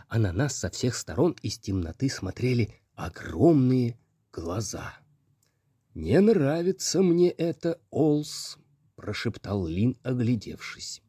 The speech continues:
«Да и мне как-то не по себе», сказал я,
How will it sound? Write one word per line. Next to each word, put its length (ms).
«Да 220
и 140
мне 340
как-то 480
не 260
по 160
себе», 580
сказал 500
я, 280